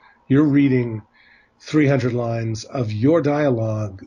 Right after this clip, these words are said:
that is completely disconnected from anything else. So you've got your headphones on, and you're, you're giving them three sh-, three takes on each line, uh,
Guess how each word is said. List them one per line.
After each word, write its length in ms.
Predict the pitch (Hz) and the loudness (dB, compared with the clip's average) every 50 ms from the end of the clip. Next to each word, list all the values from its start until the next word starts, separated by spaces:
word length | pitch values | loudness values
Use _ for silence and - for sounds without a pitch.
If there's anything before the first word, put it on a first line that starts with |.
| - 113 | -6 -2
that 180 | 127 120 117 | 0 0 2
is 220 | 117 117 113 110 - | 0 0 -2 -4 -6
completely 580 | - - 117 113 - - - 196 190 151 160 151 | -4 -4 -4 -4 -4 -2 0 0 2 2 2 0
disconnected 760 | 123 110 151 147 139 - - - 131 131 131 123 - - 110 - | 0 2 2 0 0 0 -4 -2 0 0 0 0 -2 -6 -8 -6
from 140 | - 113 110 | -6 -4 -4
anything 260 | 110 104 - 110 107 | -4 -4 -4 -4 -4
else. 180 | 101 87 87 | -4 -4 -6
So 120 | - - 110 | -6 -4 0
you've 180 | 110 123 127 | 2 2 2
got 200 | 127 147 127 - | 2 0 -2 0
your 100 | - 123 | -2 0
headphones 400 | 120 127 123 - 127 123 120 113 | 0 -2 -2 -2 -2 -2 -2 -2
on, 320 | 120 113 113 113 110 107 - - - - - - - - | -2 -2 -2 -2 -2 -4 -8 -12 -20 -20 -20 -20 -14 -6
and 420 | 131 120 117 117 117 117 143 120 | -2 -2 0 0 -2 -4 -4 0
you're, 260 | 117 131 127 143 143 139 | 2 4 4 2 2 2
you're 120 | 127 131 | 2 2
giving 300 | 120 127 120 113 113 110 | 2 2 2 2 0 0
them 180 | 107 107 104 104 | -2 -2 -4 -6
three 340 | - - - 131 131 123 120 | -8 -8 -4 0 0 0 0
sh-, 200 | 120 - - - _ _ | -2 -6 -12 -16 _ _
three 640 | _ - 123 123 123 120 117 117 113 113 110 - - _ _ _ | _ -4 -2 0 0 2 0 0 -2 -4 -6 -8 -12 _ _ _
takes 380 | - 123 117 113 113 - - | -4 -2 -2 -2 -4 -8 -10
on 180 | - 120 113 113 120 127 | -10 -8 -6 -4 -2 -4
each 220 | 127 123 - - | -4 -4 -4 -4
line, 400 | 120 110 107 107 104 107 104 101 - _ - - _ _ - _ _ _ _ _ _ | -2 -2 0 0 0 -2 -4 -6 -10 _ -20 -20 _ _ -20 _ _ _ _ _ _
uh, 300 | 120 120 113 113 110 107 | -8 -4 -2 -2 -2 -2